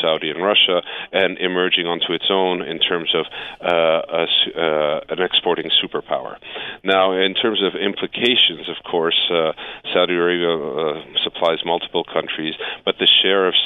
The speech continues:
Saudi crude imports into the U S has steadily declined. And yes, China and a number of other Asian countries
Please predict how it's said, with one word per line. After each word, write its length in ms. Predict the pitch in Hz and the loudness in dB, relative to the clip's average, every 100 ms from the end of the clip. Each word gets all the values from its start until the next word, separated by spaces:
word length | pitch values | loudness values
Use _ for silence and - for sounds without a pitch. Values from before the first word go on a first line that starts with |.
| - | 2
Saudi 400 | 87 90 95 87 | 2 2 -2 -6
crude 300 | - 87 87 | -6 -4 -4
imports 420 | 82 - 85 82 | -4 -4 -4 -2
into 220 | 85 80 82 | -2 -4 -4
the 120 | 82 | -2
U 200 | 82 80 | -2 -2
S 100 | 80 | -2
has 200 | - 80 - | -2 -2 -2
steadily 340 | 85 80 82 80 | -2 -2 -2 -4
declined. 520 | 80 - 80 78 78 - - - | -6 -6 -2 -2 -4 -8 -12 -4
And 180 | 87 | -2
yes, 160 | 85 85 - - | 2 0 2 2
China 400 | 87 85 85 82 | 2 0 -2 -6
and 100 | 80 | -6
a 40 | |
number 300 | 78 85 85 | -4 -2 0
of 80 | 80 | 0
other 300 | 80 87 90 | 0 2 2
Asian 300 | 80 78 78 | 2 0 -2
countries 420 | - 76 - 78 | -6 -8 -8 -10